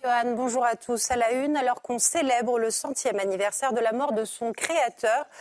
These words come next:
la Tour Eiffel est fermée au public ce mercredi en raison d'un mouvement de grève. Les salariés dénoncent la gestion actuelle qui, je le cite, mène tout droit dans le mur. Euh, l'U F C,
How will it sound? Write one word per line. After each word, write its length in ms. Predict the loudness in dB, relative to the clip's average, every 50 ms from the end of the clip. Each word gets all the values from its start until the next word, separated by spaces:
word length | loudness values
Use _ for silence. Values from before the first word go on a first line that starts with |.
| -16 -16 -18 -6 _
la 140 | 0 0 0
Tour 200 | 0 0 0 0
Eiffel 280 | 0 0 0 0 0
est 80 | 0 0
fermée 300 | 0 -2 0 0 0 -2
au 40 | -2
public 320 | -4 -4 -4 -4 -4 -4
ce 140 | -4 -4 -2
mercredi 720 | -2 0 0 -2 -2 -4 -4 -2 -2 0 0 0 -2 -2
en 140 | -2 0 0
raison 320 | 0 0 0 0 -2 0 0
d'un 120 | 0 0
mouvement 440 | 0 0 0 0 0 0 0 0 -2
de 80 | -2
grève. 360 | -2 0 0 0 0 0 -2 -4 -8 -12 -18 -20 -12 -4 -2
Les 120 | -2 -2
salariés 460 | 0 0 0 0 0 0 0 0 0
dénoncent 400 | 0 0 0 0 0 -2 -2 -2
la 140 | 0 0 0
gestion 420 | 0 0 0 0 0 -2 -2 -2 -2
actuelle 460 | -4 -4 -6 -4 -2 0 0 -2 -2
qui, 160 | -4 -4 -2
je 60 | 0
le 80 | 0 0
cite, 300 | 0 -2 -2 -4 -4 -4
mène 200 | -4 -2 -4 -4
tout 180 | -2 -2 0
droit 260 | 0 2 2 0 0 -2 -6 _ _ _ _ _ _ -6
dans 200 | -2 0 2 2
le 160 | 2 2 2
mur. 340 | 2 0 -2 -2 -4 -6 -10 -12 _ _ _ _ _ _ _ _ -20 -20 -20 -20 -20 _ _ _ _ _ _ _ 0
Euh, 60 | 2
l'U 160 | 4 4 4 4 4 2
F 80 | 0
C, 320 | 0 0 2 2 0 0